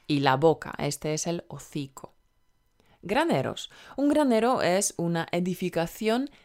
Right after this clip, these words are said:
que se usa para almacenar y guardar el grano de cereales como el trigo, el maíz, etcétera. Tiene que ver con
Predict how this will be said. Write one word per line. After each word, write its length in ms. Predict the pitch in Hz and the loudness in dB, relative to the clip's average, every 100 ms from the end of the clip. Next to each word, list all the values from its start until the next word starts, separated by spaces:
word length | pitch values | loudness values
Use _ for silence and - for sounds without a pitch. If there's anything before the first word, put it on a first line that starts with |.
| _ _ _ | _ _ _
que 100 | - | -12
se 140 | 147 139 | -8 -6
usa 320 | 233 233 147 | -4 -6 -6
para 160 | 147 139 | -6 -6
almacenar 880 | 139 139 143 139 156 151 175 220 - - _ _ | -4 -4 -6 -6 -6 -4 -2 -4 -8 -20 _ _
y 240 | 226 302 - | -2 -2 -4
guardar 600 | 151 151 147 143 151 - | -4 -4 -2 -2 -2 -4
el 140 | 143 143 | -8 -6
grano 480 | 156 147 143 160 - - - | -4 -2 -2 -6 -10 -20 -12
de 140 | 156 | -8
cereales 600 | 151 156 139 127 135 160 | -6 -6 -6 -6 -8 -8
como 720 | - 143 139 139 135 135 139 - | -10 -8 -6 -6 -6 -6 -8 -10
el 260 | - 135 147 | -10 -10 -8
trigo, 640 | 175 240 247 190 190 196 - - - | -4 -2 -2 -2 -2 -4 -8 -20 -18
el 180 | - 135 | -10 -8
maíz, 640 | 131 135 202 208 202 202 - | -6 -6 -4 -4 -6 -8 -12
etcétera. 520 | - - - - - - - - | -12 -14 -16 -20 -20 -20 -20 -10
Tiene 200 | 202 220 | -6 -2
que 120 | 214 | 0
ver 220 | 208 208 | 0 -2
con 440 | - 196 196 208 | -2 -2 -2 -4